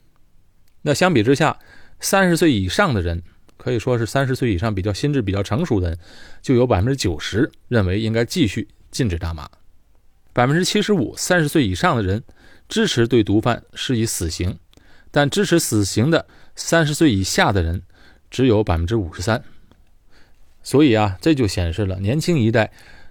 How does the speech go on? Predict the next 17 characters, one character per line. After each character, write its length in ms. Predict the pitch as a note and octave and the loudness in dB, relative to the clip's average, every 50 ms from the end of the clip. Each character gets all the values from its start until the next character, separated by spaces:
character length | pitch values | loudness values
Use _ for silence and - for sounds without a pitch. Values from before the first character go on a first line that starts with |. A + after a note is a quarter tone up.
| - - - - | -20 -20 -4 0
对 160 | - C3+ A#2 | 2 2 2
毒 220 | - - A2 C3+ | 2 2 0 0
品 200 | B2+ - G2 E2 | 2 0 0 0
的 100 | E2+ F2+ | -2 -4
态 280 | - - - E3 B2+ G2+ | -4 -2 0 0 0 0
度 200 | F#2+ F#2+ - - - - - | 0 -2 -4 -6 -12 -20 -20
相 320 | - - - D3 C3+ C#3 C3 | -16 -4 -2 -2 0 0 0
对 160 | C#3 C3 F#2 - - | 0 0 0 -2 -4
开 240 | - - B2+ A#2+ | -4 -2 0 0
放 220 | A#2 - A#2+ G2 - - | 0 0 -2 -2 -4 -8
和 300 | - - - - F#2 F#2 | -18 -20 -6 -4 -2 -2
宽 240 | - - - G#2+ G#2 | -2 0 0 0 0
容。 220 | G2 F2 D#2+ D#2+ - - - - - - - - - - - - - - - - - - _ _ _ - - - - - - - - - - - - - - - - - - | 0 -2 -4 -6 -10 -14 -18 -18 -18 -18 -18 -20 -20 -20 -20 -20 -20 -20 -20 -20 -20 -20 _ _ _ -20 -20 -20 -20 -20 -20 -20 -20 -20 -20 -20 -20 -20 -20 -18 -16 -6 0
为 160 | D3+ D#3 D3 | 2 2 4
什 100 | - G2+ | 4 2
么 100 | G2+ G#2 | 2 2
呢？ 180 | G#2+ G2+ - | 2 0 0